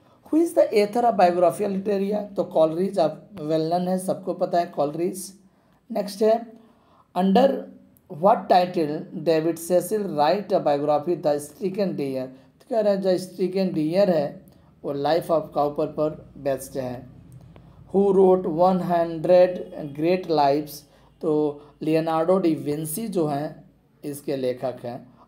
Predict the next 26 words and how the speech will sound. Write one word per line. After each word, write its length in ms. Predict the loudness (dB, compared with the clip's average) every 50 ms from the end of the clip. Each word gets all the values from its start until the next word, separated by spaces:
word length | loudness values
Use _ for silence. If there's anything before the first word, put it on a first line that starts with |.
| _ _
वन 300 | -8 -4 -2 -2 -2 -2
हंड्रेड 420 | -4 -6 -6 -6 -6 -6 -6 -8 -8
Great 380 | -6 -6 -6 -6 -4 -6 -6
Lives। 480 | -6 -6 -6 -8 -12 -14 -16 -18 -18 _ _ _ _ _ _ _ _ _ _ _ _ _ _ _ _ _ _ _ _ _ _ _ _ -2
Who 200 | 2 2 4 4
wrote 320 | 4 4 4 2 2 0 0
the 140 | 2 4 4
biography 520 | 4 4 4 4 2 2 2 0 0 0
of 60 | 2 2
doctor 260 | 2 2 2 0 -2
Johnson? 680 | 0 0 0 -2 -2 -4 -2 -2 -2 -2 -2 -4 -10 -14 -20 -20 -20 _ _ _ _ _ -8
यानी 120 | -8 -6
doctor 320 | -4 -4 -4 -2 -2 -4 -6
Johnson 500 | -6 -2 -2 -2 -2 0 -2 -2 -2 0
का 100 | 0 2
biography 440 | 2 2 2 2 2 0 0 -2 -4
किसने 260 | -4 -8 -8 -8 -6
लिखा 220 | -6 -2 0 2
है? 440 | 2 2 0 -2 -6 -14 -20 -20 -20 _ _ -8
तो 60 | -8
James 400 | -6 -4 -4 -4 -4 -4 -8 -6
Boswell 460 | -2 -2 -2 -2 -2 -2 -4 -2 -2
ने 160 | -2 -4 -6
लिखा 260 | -8 -8 -10 -8 -10 -10
है। 260 | -10 -12 -16 -20 -20 _ _ _
किसने? 380 | -14 -12 -8 -6 -6 -6 -8